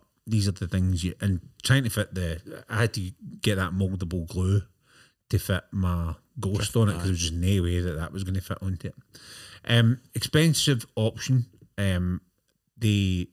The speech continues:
Speaker 1: R I Tour four, uh, X four, uh, five nine nine, great helmet. The X four comes in a rare, beautiful colours.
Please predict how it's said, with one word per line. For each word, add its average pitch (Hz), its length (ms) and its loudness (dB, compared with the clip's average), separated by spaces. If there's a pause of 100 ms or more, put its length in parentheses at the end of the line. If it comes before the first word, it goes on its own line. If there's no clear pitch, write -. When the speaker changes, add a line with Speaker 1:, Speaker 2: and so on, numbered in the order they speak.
Speaker 1:
R 120 200 2
I 101 340 2
Tour 98 220 0
four, 95 500 -4
uh, 104 60 0
X 92 320 -4
four, 98 340 -2 (840)
uh, 87 300 -4
five 110 240 4
nine 95 200 2
nine, 87 220 0 (240)
great 101 220 0
helmet. 90 300 -2 (800)
The 113 140 2
X 101 160 -4
four 113 160 2
comes 95 400 0
in 92 100 2
a 90 80 0
rare, 90 340 0
beautiful 98 760 -2
colours. 95 480 -2